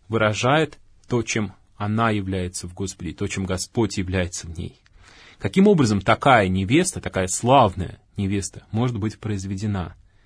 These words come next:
Она производится только благодаря новозаветному служению. А это служение осуществляют люди, которые составлены из Бога. Люди, у которых внешний человек разрушается, и у которых внутренний человек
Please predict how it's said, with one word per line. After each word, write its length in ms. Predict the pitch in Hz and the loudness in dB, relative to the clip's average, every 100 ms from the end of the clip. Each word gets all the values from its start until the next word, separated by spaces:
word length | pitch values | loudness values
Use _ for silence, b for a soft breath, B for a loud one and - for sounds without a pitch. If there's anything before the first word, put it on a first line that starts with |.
| _ - _ _ _ _ | _ -20 _ _ _ _
Она 200 | 104 127 | 0 0
производится 580 | 131 120 123 131 - 113 - | 0 0 2 0 -2 -6 -4
только 340 | - 147 147 113 | 2 4 4 2
благодаря 500 | 107 104 101 110 120 | 0 0 0 0 0
новозаветному 800 | 107 95 98 101 104 110 101 98 _ | 0 -2 -2 -2 -2 -4 -4 -6 _
служению. 680 | - - 107 95 98 87 76 - _ _ _ _ | -14 -6 -6 -4 -4 -4 -8 -16 _ _ _ _
А 100 | 107 | -4
это 120 | 104 | -4
служение 480 | 107 110 104 160 170 | -4 -4 -2 0 0
осуществляют 680 | - 104 110 - 110 101 95 | -2 -6 -8 -6 -4 -4 -4
люди, 220 | 123 147 | -6 -4
которые 380 | - 92 101 92 | -6 -6 -4 -4
составлены 960 | - 101 - - 123 135 127 123 123 - _ _ _ _ | -4 -6 -6 0 0 2 0 -2 -4 -10 _ _ _ _
из 220 | 110 104 | -4 -4
Бога. 340 | 104 104 92 90 | -2 -4 -4 -6
Люди, 200 | 110 131 | -4 -4
у 40 | 131 | -4
которых 340 | 110 110 - b b - | -2 -2 -4 b b -2
внешний 460 | 101 131 165 170 | 2 4 4 0
человек 540 | - 156 139 139 135 - _ _ _ | 0 0 2 0 -2 -8 _ _ _
разрушается, 880 | 110 107 110 110 110 95 95 - - | -4 -2 -4 -4 -4 -4 -6 -12 -12
и 60 | 101 | -10
у 40 | |
которых 360 | 107 104 101 104 | -8 -6 -4 0
внутренний 540 | 104 185 185 117 95 | 4 4 4 2 0
человек 540 | - 92 85 90 - | -4 -6 -6 -10 -14